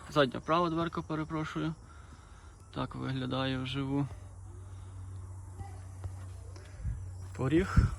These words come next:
задній правий пасажир, пройом, місце для ніг. Все абсолютно в нормі. Значить, диван з тої сторони задній,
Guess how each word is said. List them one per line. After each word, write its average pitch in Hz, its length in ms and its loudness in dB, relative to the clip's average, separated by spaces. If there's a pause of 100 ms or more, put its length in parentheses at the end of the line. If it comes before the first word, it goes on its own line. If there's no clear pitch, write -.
(120)
задній 139 360 2
правий 139 360 0
пасажир, 135 600 -4
пройом, 135 460 0 (800)
місце 131 400 0
для 135 160 0
ніг. 165 380 2 (800)
Все - 160 -2
абсолютно 131 720 0
в 127 60 2
нормі. 113 440 2 (200)
Значить, - 540 -6
диван 131 380 2
з - 80 -4
тої 117 260 -2
сторони - 440 -2
задній, 113 420 -4